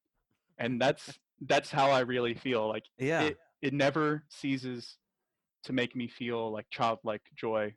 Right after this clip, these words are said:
Speaker 1: when it, when it actually
Speaker 2: Mm-hmm.
Speaker 1: works, you know, and, and it
Speaker 2: Mm-hmm.
Speaker 1: works more than it doesn't work, which is always also a pleasant surprise, you
Speaker 2: Mm-hmm.
Speaker 1: know? Like, and sometimes it doesn't work. Sometimes you do a ritual and it's a bust, and whatever you ask for doesn't
Speaker 2: Mm-hmm.
Speaker 1: happen, or, you know, you're way off target on your remote
Speaker 2: Mm-hmm.
Speaker 1: viewing.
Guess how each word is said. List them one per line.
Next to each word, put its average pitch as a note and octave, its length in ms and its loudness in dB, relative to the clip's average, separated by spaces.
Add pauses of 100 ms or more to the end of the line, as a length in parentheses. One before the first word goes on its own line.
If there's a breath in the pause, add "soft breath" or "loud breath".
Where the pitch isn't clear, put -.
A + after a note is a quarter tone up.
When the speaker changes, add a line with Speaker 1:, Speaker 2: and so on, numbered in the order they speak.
Speaker 1:
when B2 120 -2
it, G#2+ 200 -2
when A#2+ 120 0
it A2+ 80 0
actually A2+ 320 2
Speaker 2:
Mm-hmm. A2 80 -2
Speaker 1:
works, A2+ 380 -2
you A2+ 80 -2
know, A2 160 0
and, A#2 100 0
and C3 220 2
it - 100 2
Speaker 2:
Mm-hmm. G2+ 80 -4
Speaker 1:
works D3+ 300 2
more C#3 400 4
than B2+ 100 4
it A#2 140 0
doesn't C3 360 4
work, G#2 440 -6
which B2+ 180 -2
is A2+ 100 -4
always A#2 440 4
also A2+ 340 -2
a A2 40 -6
pleasant A2 440 -2
surprise, A2 640 0
you A2+ 60 -2
Speaker 2:
Mm-hmm. G#2+ 40 -2
Speaker 1:
know? A2 300 -4 (880)
Like, A#3+ 100 0
and C4+ 80 0
sometimes C#4 340 4
it F#3+ 60 4
doesn't B2+ 320 2
work. - 240 -12 (160)
Sometimes C#3 420 0
you B2+ 60 0
do B2 80 0
a A#2+ 60 0
ritual A2+ 300 -4
and A2 80 -4
it's G#2 100 -8
a A2 40 -8
bust, - 480 -8
and G#2 360 -6
whatever A2+ 280 0
you A2+ 160 -2
ask A2 300 -4
for G#2+ 300 -6
doesn't F#2+ 260 -6
Speaker 2:
Mm-hmm. G#2 80 -6
Speaker 1:
happen, G#2+ 320 -2
or, G#2 220 -6
you G#2 180 -8
know, G#2 80 -8
you're G#2+ 180 -8
way A2 200 0
off G#2+ 160 -4
target G#2 340 -4
on G#2+ 100 -6
your G#2 120 -8
remote G#2 240 -8
Speaker 2:
Mm-hmm. F#2+ 80 -6
Speaker 1:
viewing. G#2+ 340 -6